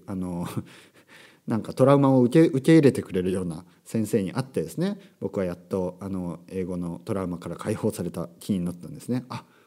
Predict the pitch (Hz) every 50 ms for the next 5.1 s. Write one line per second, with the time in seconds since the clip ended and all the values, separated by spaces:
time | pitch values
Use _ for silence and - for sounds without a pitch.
0 | _ _ - - 120 131 131 123 117 - - - - 139 143 143 143 143 143 135
1 | - - - _ _ - - 165 180 190 185 - 185 175 175 170 165 170 170 160
2 | 139 113 90 - - - _ _ - - 87 - 80 78 - - 135 190 196 -
3 | - - _ _ _ _ _ _ _ _ _ _ _ _ _ _ - - 143 127
4 | 120 117 117 110 143 156 151 156 151 143 151 160 170 170 - 185 156 - 80 -
5 | - -